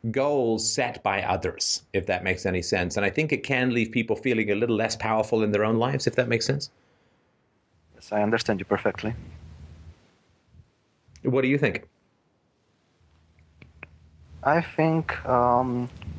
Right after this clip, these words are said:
Speaker 2: well, I think, I think, uh, right now I'm thinking more about the social value when, uh, more people work to achieve the same goal. And, uh, hmm.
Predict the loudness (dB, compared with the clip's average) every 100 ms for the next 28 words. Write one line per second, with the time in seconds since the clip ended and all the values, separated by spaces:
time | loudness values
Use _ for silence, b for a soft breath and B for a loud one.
0 | -14 -16 -12 0 2 2 2 0 0 0
1 | -2 0 0 2 0 -2 -2 -2 -4 -2
2 | 0 2 0 0 -2 0 0 0 0 0
3 | 2 0 0 0 -2 0 0 0 0 0
4 | -2 0 0 0 0 0 0 0 -2 -4
5 | 0 0 2 2 2 2 -2 -2 2 4
6 | 4 2 -2 B B B B B B B
7 | B B B -18 -16 -16 -10 -6 -6